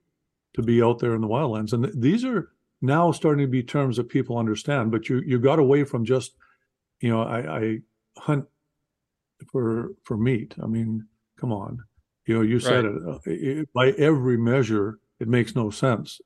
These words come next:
Speaker 1: economically,
Speaker 2: <laughs>
Speaker 1: time-wise. You know, uh, what we do is not for meat. It, that's part of it. That's a part of it. It's like a part of hunting is the kill, but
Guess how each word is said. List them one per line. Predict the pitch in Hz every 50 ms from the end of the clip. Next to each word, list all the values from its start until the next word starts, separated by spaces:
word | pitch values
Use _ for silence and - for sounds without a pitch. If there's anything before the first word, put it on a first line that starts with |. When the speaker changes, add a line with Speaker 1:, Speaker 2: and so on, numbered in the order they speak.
| _ _ _ 127 131
Speaker 1:
economically, | 127 117 - - 113 107 107 127 135 135 123 110 - - 120 113 113 107
Speaker 2:
<laughs> | 165 143 - - 165 139 - - 160
Speaker 1:
time-wise. | - 120 127 139 147 147 131 113 107 113 110 107 - 110 110 - - _ _ _ _ _ _ _ _ _ _
You | 120 120
know, | 120 120
uh, | - - 67 - - - - - -
what | - 117 147 160 151
we | 139 143
do | 127 107 139 156 156 135
is | 120 110 - 131
not | 131 131 135 127 120 - - _ _ _ _
for | _ 127 113
meat. | 113 120 117 101 - - - - _ _ _ _ _ _ -
It, | - 123 127 - 139
that's | 123 123 123 135 - -
part | - - - 208 220 202 143
of | 110 98
it. | 98 - - - _ _
That's | 123 120 - -
a | 135
part | 120 - 175 196 185 120
of | 101 -
it. | - -
It's | 139 117 104 -
like | 131 117 110 110 - _ _ _ _ _ _
a | - -
part | - - - 160 165 156
of | 139 -
hunting | - 151 147 - 147 131 123
is | 120 104
the | 101 123
kill, | 113 - - 180 165 123 110
but | 110 131 139